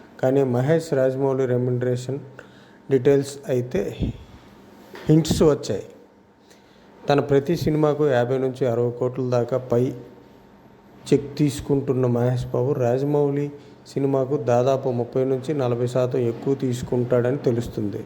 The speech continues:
ఆ లెక్కన చూస్తే మహేష్ బాబు ఈ సినిమాకు వంద కోట్ల దాకా పారితోషికం అందుకుంటున్నట్టు తెలుస్తుంది.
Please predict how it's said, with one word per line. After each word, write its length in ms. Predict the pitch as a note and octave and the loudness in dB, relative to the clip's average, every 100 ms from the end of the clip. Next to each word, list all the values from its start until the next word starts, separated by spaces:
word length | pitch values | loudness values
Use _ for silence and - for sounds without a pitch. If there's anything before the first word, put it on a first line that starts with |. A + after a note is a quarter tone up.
| - - - - - - - - - - - - - - | -16 -20 -20 -20 -20 -20 -20 -20 -20 -18 -14 -14 -10 -2
ఆ 120 | B2 | 2
లెక్కన 420 | C3 C3 - E3 D#3+ D#3 | 2 2 2 0 2 -2
చూస్తే 280 | C#3 E3 | 2 2
మహేష్ 460 | D3+ C3 C3+ D3 D3+ | 4 4 2 2 2
బాబు 200 | D3+ C#3 | 2 2
ఈ 60 | B2+ | 0
సినిమాకు 540 | B2 C3+ C#3+ C3 B2+ | 0 0 0 0 0
వంద 140 | B2 | 0
కోట్ల 420 | C3+ C3 C#3 C#3+ C3+ | 0 0 0 0 2
దాకా 260 | C3+ C3 | 2 0
పారితోషికం 720 | C#3+ B2 B2 B2 C3 C3 C3 | 0 0 2 2 0 0 0
అందుకుంటున్నట్టు 840 | B2 A#2+ B2 C3 A#2+ A#2+ A#2+ A#2 C#3 | 2 0 0 -2 -2 -2 -2 -2 0
తెలుస్తుంది. 580 | C3+ A#2+ - A#2+ A2 | 0 0 -2 -4 -4